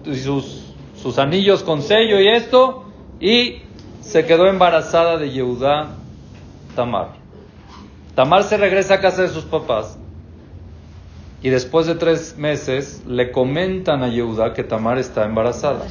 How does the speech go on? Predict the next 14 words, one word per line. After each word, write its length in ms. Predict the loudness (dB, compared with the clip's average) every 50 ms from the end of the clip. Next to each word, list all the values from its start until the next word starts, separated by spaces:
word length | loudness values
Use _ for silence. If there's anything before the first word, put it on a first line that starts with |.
| -14 -16 -18 -18 -18 -8 0
Eso, 540 | 4 4 4 4 2 0 -2 -4 -4 -4 -8 -14 -20 -20 -20 -20 -20 -20 -20 -20 -20 -20 -20 -20 -20 -20 -20 -20 -20 -20 -20 -20 -20 -20 -20 -20 -18
Yehudá 380 | -12 -8 -6 -4 -2 -2 0 -2
no 80 | -2
se 120 | -2 0 2
había 100 | 4 4
dado 160 | 4 4 2
cuenta 260 | 2 0 0 0 -2 0
que 100 | 2 2
era 160 | 4 4 4
de 120 | 4 2
él, 220 | 2 0 -2 -8 -14 -12 -6
eso 220 | -6 -6 -4 -6 -6
se 140 | -4 -4 0 2
llama 500 | 2 2 2 2 0 -2 -4 -6 -10